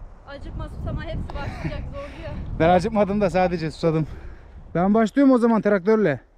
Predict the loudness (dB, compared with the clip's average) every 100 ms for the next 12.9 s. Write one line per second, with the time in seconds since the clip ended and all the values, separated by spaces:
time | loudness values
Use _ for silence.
0 | _ -20 -20 -20 -18 -16 -16 -18 -20 -20
1 | -20 -18 -20 -20 -20 -20 -20 -18 -18 -16
2 | -16 -18 -20 -20 -20 -18 -18 -18 -20 -20
3 | -20 -20 -20 -20 -20 -20 -20 -14 -4 0
4 | 0 -2 -6 -14 -14 -14 -18 -20 _ -18
5 | -18 -18 -20 -20 -20 -20 -20 -20 -20 -20
6 | -20 -20 -20 -20 -20 -4 0 2 2 4
7 | 2 2 0 0 0 0 -2 -2 -2 -4
8 | -10 _ -4 -2 0 0 2 2 2 2
9 | 2 2 0 2 2 4 4 4 0 0
10 | 0 -2 -2 -4 -4 _ -18 -18 -18 -18
11 | -18 -18 -18 -18 -18 -20 -18 -14 -14 -14
12 | -16 -14 -16 -18 -20 -20 -20 -20 -20